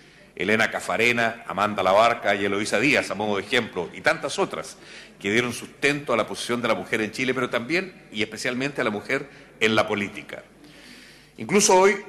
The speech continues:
nos sigue costando incorporar una ley de cuotas en favor de las mujeres y reconocer el inmenso aporte que realizan, no solo en el ámbito público, sino que más decididamente en el ámbito netamente político.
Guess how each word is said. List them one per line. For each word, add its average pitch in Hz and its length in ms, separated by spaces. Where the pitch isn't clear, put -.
nos 113 180
sigue 180 280
costando 156 420
incorporar 120 460
una 123 160
ley 123 220
de 117 220
cuotas 131 460
en 101 140
favor 113 340
de 110 60
las 107 100
mujeres 117 560
y 110 80
reconocer 123 840
el 117 120
inmenso 170 440
aporte 175 460
que 127 100
realizan, 117 540
no 135 140
solo 190 280
en 156 100
el 147 100
ámbito 147 360
público, 147 440
sino 123 460
que 98 100
más 127 220
decididamente 123 720
en 107 60
el 107 80
ámbito 110 280
netamente 107 560
político. - 520